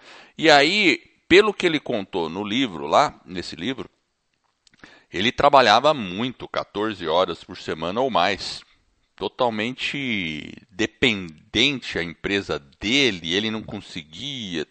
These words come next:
tal, não sei o quê, se desvencilhar. Aí ele se encheu o saco e pegou, tentou automatizar algumas coisas,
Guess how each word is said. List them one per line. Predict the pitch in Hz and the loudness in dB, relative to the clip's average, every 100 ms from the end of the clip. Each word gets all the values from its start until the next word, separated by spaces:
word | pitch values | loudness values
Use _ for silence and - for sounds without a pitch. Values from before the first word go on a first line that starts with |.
| - | -2
tal, | 131 139 117 | 0 0 -4
não | 87 | -8
sei | - 80 | -12 -14
o | |
quê, | - 135 123 | -8 -6 -6
se | 98 | -8
desvencilhar. | 87 92 101 - 76 87 117 - - - - - - - | -12 -8 -10 -10 -4 0 0 -4 -20 -20 -20 -20 -18 0
Aí | 107 123 165 | 2 4 4
ele | 180 151 127 92 | 4 4 2 0
se | - 127 | -4 -6
encheu | 98 87 131 110 | -4 -2 -2 -2
o | |
saco | - - 113 160 - - - - _ _ _ _ _ _ _ _ - | -2 2 2 2 -10 -20 -20 -20 _ _ _ _ _ _ _ _ -16
e | - 120 | -8 -6
pegou, | - 139 101 92 104 139 - _ _ _ _ _ _ _ _ _ _ _ _ _ _ _ _ _ - | 0 0 2 0 2 2 0 _ _ _ _ _ _ _ _ _ _ _ _ _ _ _ _ _ -6
tentou | 147 117 110 - 139 123 - | -6 -6 -8 2 6 6 6
automatizar | 104 113 143 135 139 - 135 110 110 143 143 | 4 4 4 6 4 2 -10 0 4 6 6
algumas | 104 98 87 - | 4 -2 -6 -8
coisas, | - 92 127 165 165 - - | -6 -4 -4 -6 -12 -12 -14